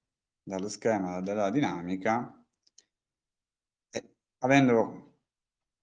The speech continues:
compreso qual è la ferita e qual è la maschera,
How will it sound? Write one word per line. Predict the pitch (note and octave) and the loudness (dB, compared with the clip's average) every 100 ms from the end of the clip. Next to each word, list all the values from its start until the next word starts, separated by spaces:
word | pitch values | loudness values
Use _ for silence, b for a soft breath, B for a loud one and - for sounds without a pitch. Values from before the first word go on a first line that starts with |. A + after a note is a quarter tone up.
| _ | _
compreso | - A#2 G#2+ C#3 B2 G#2+ | -2 0 4 4 4 4
qual | G#2 | 6
è | A#2 | 8
la | C#3 C3+ | 8 8
ferita | B2 A#2+ G#2+ F#2 F2 - _ | 4 4 2 -2 -8 -12 _
e | - A2+ | -10 -2
qual | - A#2 | 6 6
è | G#2 G2+ | 6 4
la | D3+ | 4
maschera, | G2+ F#2 - G#2 F2+ E2 | 2 -2 -6 -6 -6 -8